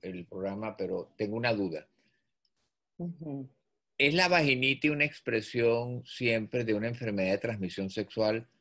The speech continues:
Speaker 1: ¿Las enfermedades de transmisión sexual, eh, producen vaginitis?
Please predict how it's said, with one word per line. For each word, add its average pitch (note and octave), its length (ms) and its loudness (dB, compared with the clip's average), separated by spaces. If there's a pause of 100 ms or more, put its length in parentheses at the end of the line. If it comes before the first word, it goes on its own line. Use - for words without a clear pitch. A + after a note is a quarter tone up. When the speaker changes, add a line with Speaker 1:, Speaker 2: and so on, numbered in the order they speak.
(440)
Speaker 1:
¿Las A#2 200 4
enfermedades A2+ 520 4
de D3+ 100 2
transmisión A2+ 520 0
sexual, B2 840 4 (600)
eh, A2 480 4
producen A2+ 540 2
vaginitis? A2 880 0